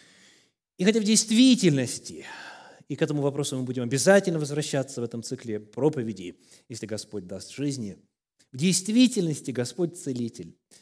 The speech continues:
в действительности во имя Иисуса Христа совершаются удивительные чудеса.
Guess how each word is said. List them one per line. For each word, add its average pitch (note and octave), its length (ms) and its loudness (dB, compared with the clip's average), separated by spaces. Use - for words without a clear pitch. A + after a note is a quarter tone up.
в B2+ 40 -18
действительности F#3 760 0
во D#3+ 120 2
имя D#3+ 220 2
Иисуса D3+ 280 -6
Христа C3 300 -6
совершаются C3+ 600 -4
удивительные G#3 500 -2
чудеса. E3 640 -10